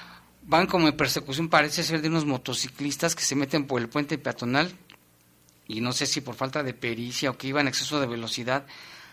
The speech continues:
pues ellos se van al cauce del río. Y ya son muchos accidentes donde se, están involucrados los polic-, las unidades o las patrullas, ¿eh?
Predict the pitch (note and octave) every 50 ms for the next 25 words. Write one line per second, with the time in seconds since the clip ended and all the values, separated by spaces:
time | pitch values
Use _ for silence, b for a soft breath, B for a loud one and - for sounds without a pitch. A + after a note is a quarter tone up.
0 | B B - - C3 - C#3+ C#3 D3+ C#3 C3+ C#3 C#3 C#3 C#3 C#3 C3+ C#3 C#3+ C#3
1 | C3 C#3 C#3+ B2+ A#2 A#2 A2+ B2 A#2+ A#2+ B2 A#2 A2+ B B B B B B B
2 | - D#3+ C#3 D3 D3+ D3 - G3 F3 E3 E3 E3 - F3 D3+ C3 C#3 B2+ - -
3 | C3+ C3 D3 D3 D3+ E3 D3 C3+ B2+ A#2+ A#2 A2+ - - C3+ C3+ - - C3 B2+
4 | - - - C#3 D3+ D3+ C#3+ C3 B2 A2+ A2 C3+ C3+ C#3+ D3 C#3 A#2+ - - -
5 | A2+ A2 G#2+ G#2+ - - C3 A2+ - B2+ B2+ B2 B2+ C#3 D3 C#3 C#3+ C#3+ C3+ A#2
6 | A#2 A#2+ - - A#2 A2 - C#3 D#3+ F3+ F3+ E3 D3 - D#3+ E3+ F3+